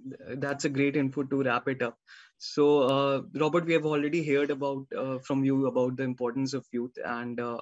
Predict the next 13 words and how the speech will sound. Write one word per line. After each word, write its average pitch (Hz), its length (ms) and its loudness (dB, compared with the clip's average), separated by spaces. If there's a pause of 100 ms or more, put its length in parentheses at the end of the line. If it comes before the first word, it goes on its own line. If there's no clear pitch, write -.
again, 127 360 -2
uh, 123 260 -2
so 131 220 -10 (100)
since 143 340 -4
we 147 120 2
are 139 80 4
running 139 280 2
out 139 200 -2
of 139 100 -8
time, 139 220 -2 (260)
we 131 80 2
have 139 100 2
had 139 300 0